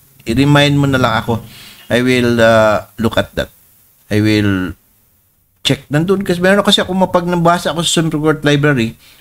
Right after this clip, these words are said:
Maganda, print ko kaagad. Maganda yan. "Good evening," sabi ni Cecil twenty twenty. "At watching from Mandaluyong, meron kaming namana na land sa mama."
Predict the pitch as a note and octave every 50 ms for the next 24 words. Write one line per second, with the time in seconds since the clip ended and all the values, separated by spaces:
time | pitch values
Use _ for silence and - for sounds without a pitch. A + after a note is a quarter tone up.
0 | _ - B2 A#2+ C3+ E3+ F#3 F3 D#3+ C#3+ C#3+ - G#2+ A2 G#2 - - C#3 D3 C#3+
1 | C#3+ C#3+ C#3+ C3 - - G2+ F#2 F#2+ F#2 G2 F2+ - - - - _ - G#2+ A2+
2 | A2+ A2+ A2+ A2 G2+ G2 G2+ - _ _ _ _ - - - - - - - -
3 | - - - _ - - G3+ G#3+ C4 C4 G#3 G3 G#3 A#3 C#4 C#4+ B3+ G3+ E3+ C#3+
4 | - D#3 D#3 D#3 D#3 E3 D3+ - E3 D#3 D3 D3 - D#3 C#3+ C#3 C#3+ D3 C#3+ C#3+
5 | C#3+ C#3+ C#3 C#3 C3+ B2+ B2 A#2 G#2 - A#2+ G#2+ - - _ - A#2 B2 - -
6 | D3+ E3+ E3 - G3 F#3 F3 E3+ E3+ D#3+ D#3+ D#3 D3 C#3+ C3+ C3+ C3+ C#3+ C#3 C#3+
7 | D#3 F3+ G#3 G#3 - G3 F#3+ G3 F#3 F3 D#3+ D#3 D3+ D3+ D3 D3 D3 C#3+ C#3 C3
8 | B2 B2 B2 B2 B2+ - - A#2+ A2 G#2 G2 G2 G2 G2+ G#2+ G#2 -